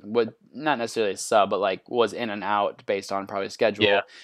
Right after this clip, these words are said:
Speaker 1: But Big Paws and Yugi, those are two players that maybe aren't as, uh, familiar to that Hammer squad. No idea if that's just where they're playing for now until the, you know, five v five moves start happening, but no sign of starting all over. Um, I,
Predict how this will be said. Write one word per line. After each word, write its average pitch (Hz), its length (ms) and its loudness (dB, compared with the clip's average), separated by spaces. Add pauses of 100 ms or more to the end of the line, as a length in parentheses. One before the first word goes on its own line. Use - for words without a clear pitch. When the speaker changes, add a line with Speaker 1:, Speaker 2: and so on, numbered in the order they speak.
(120)
Speaker 1:
But 104 140 -2
Big 170 160 6
Paws 143 280 6
and 113 120 -4
Yugi, 110 340 -2
those 107 140 0
are 104 80 -4
two 110 180 -6
players 98 360 -4
that 92 120 -8
maybe 98 240 -10
aren't 98 280 -4
as, 113 340 4 (380)
uh, 101 100 4
familiar 104 420 -2
to 101 80 -2
that 101 140 0
Hammer 101 320 -4
squad. 107 420 8 (300)
No 147 160 6
idea 139 320 8
if 131 100 4
that's 107 220 6
just - 560 -4
where 120 240 4
they're 113 160 2
playing 113 400 0
for 107 160 -4
now 135 440 6
until 104 380 -4
the, 113 140 -8
you 104 80 -8
know, 104 220 -4
five 107 240 4
v 101 80 -6
five 110 340 4
moves 107 380 -6
start 104 260 2
happening, 120 580 -2
but 117 240 -2
no 190 460 0
sign 127 420 4
of 113 80 -8
starting 104 360 0
all 104 160 0
over. 101 440 -2 (360)
Um, 95 480 -4
I, 131 300 0